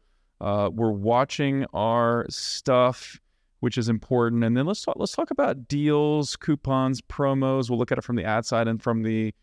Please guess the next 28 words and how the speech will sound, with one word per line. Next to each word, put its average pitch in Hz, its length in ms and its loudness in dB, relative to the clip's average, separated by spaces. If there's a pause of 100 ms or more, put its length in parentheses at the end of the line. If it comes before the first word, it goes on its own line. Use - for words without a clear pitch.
(320)
overall 107 320 4
channel 113 320 2
side. 113 440 0
But, 107 220 0 (420)
but 147 120 2
what 180 180 2
are 262 60 0
some 262 160 -2
things 202 280 -2
we 170 120 0
need 160 120 0
to 127 80 0
think 147 300 -2
about, 117 600 0 (100)
Rachel, 117 560 2
when 110 120 0
it 101 60 -2
comes 110 260 -2
to 104 220 0
deals 104 300 0
and 101 100 -2
promos 95 480 0
and, 90 300 2
and, 92 360 2
and - 140 0
things 95 160 0
like - 120 -4
that? - 140 -6